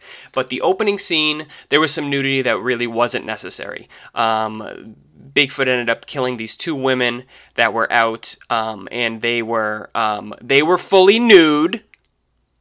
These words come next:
but they didn't need to be. They really didn't need to be. I, I guess I was trying to, try to lure the audience in,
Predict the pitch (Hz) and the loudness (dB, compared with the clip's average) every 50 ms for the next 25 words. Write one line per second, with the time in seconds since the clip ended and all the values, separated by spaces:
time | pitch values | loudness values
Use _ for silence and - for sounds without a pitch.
0 | _ _ _ _ _ _ _ _ _ _ _ _ _ _ _ _ _ _ _ _ | _ _ _ _ _ _ _ _ _ _ _ _ _ _ _ _ _ _ _ _
1 | _ _ _ _ _ 135 127 143 131 - 123 123 120 113 98 101 - - - - | _ _ _ _ _ -2 0 0 2 2 0 0 -2 -4 -4 -8 -10 -12 -14 -14
2 | - - _ _ _ _ - 123 127 127 123 120 110 110 107 104 95 - - - | -18 -20 _ _ _ _ -2 0 0 2 0 -2 -4 -6 -8 -10 -12 -14 -16 -16
3 | 92 - - - - - - - 147 156 160 - 160 135 202 233 247 - 240 208 | -18 -18 -18 -20 -20 -20 -6 -4 -4 0 0 -2 -2 0 -2 -2 0 0 2 2
4 | 185 170 - - - 156 147 151 151 151 143 - - 139 127 117 110 107 104 107 | 2 0 -2 -4 -4 -4 -4 -4 -4 -6 -8 -8 -6 -4 -4 -6 -6 -8 -10 -14
5 | - _ _ _ _ _ _ _ _ _ _ _ _ _ _ _ _ _ _ - | -16 _ _ _ _ _ _ _ _ _ _ _ _ _ _ _ _ _ _ -8
6 | - _ _ _ _ _ _ - - 165 151 143 135 120 123 120 123 135 139 143 | -8 _ _ _ _ _ _ -6 0 0 2 2 2 -2 -2 -2 0 2 2 2
7 | 147 151 151 151 156 147 _ _ _ _ _ _ _ _ _ _ _ _ _ 139 | 0 0 -4 -8 -12 _ _ _ _ _ _ _ _ _ _ _ _ _ _ -10
8 | 127 123 120 120 131 131 131 127 123 120 - - 127 127 131 147 156 | -2 2 4 4 4 2 0 -2 -2 -4 -4 -4 -4 -4 -6 -8 -14